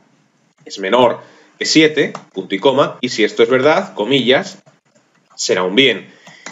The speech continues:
Y si no es verdad, pues es que todavía pueden pasar dos cosas, o que sea notable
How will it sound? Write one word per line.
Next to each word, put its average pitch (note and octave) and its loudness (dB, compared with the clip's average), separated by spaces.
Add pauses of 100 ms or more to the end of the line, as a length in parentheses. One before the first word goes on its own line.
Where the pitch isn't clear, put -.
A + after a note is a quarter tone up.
(120)
Y C3 -4
si C#3 -2
no C#3+ 4
es C#3+ 0
verdad, D3 2
pues - -2
es A2+ -8
que B2+ 0
todavía A#2+ 4
pueden B2 0
pasar G#2 -4
dos A#2 0
cosas, G#2+ -2
o G2 -4
que G2 -8
sea G#2+ -2
notable B2 2